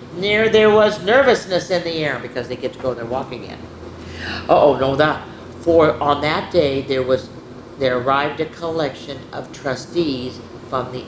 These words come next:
annual inspection. The inspection was most thorough, much to everyone's sorrow.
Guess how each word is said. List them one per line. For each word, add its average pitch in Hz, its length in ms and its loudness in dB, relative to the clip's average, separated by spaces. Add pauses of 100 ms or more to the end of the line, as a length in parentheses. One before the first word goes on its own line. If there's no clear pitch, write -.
annual 123 680 -4
inspection. - 720 -8 (800)
The 170 140 6
inspection 214 520 4
was 196 280 6
most 208 380 6
thorough, 156 580 6 (520)
much 165 640 2
to 208 160 -4
everyone's 190 560 4
sorrow. 160 840 4